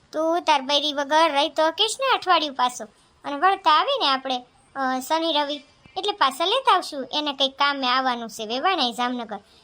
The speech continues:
ઈ કહેતો તો મારો દીકરો. તે દવાખાને જઈ આવશે અને પછી બેય માણા ક્યાંક ફરી આવશે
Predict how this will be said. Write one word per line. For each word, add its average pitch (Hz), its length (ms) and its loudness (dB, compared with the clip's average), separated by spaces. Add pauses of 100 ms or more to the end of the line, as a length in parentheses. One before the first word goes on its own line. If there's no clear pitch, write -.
(160)
ઈ 277 60 -14
કહેતો 294 340 -2
તો 240 120 -6
મારો 233 240 -4
દીકરો. 233 280 -10 (380)
તે 330 100 -4
દવાખાને 285 920 2
જઈ 370 240 4
આવશે 269 320 0
અને 240 180 -4
પછી 285 280 -8
બેય 302 240 2
માણા 247 300 -2
ક્યાંક 247 240 -4
ફરી 392 280 0
આવશે 262 360 0